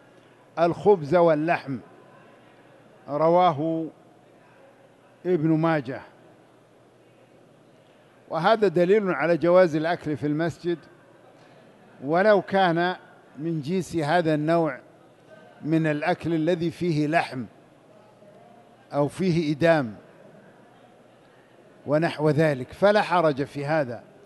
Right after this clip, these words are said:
لكن هذا مربوط بالمحافظة على نزاهة ونظافة المساجد من التلويث،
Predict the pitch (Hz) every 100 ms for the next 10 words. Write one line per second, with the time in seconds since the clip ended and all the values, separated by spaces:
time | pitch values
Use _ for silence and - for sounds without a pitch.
0 | - - - - - 190 247 - 233 214
1 | 190 226 208 185 175 156 190 196 185 190
2 | 175 - - - - - - - - -
3 | 127 156 151 - 175 196 160 165 160 -
4 | 160 123 165 180 175 160 147 165 180 156
5 | 151 156 147 151 151 180 143 156 151 147
6 | 151 131 170 180 170 170 - - - -
7 | - _ 139 196 190 160 - 156 143 139
8 | 165 139 -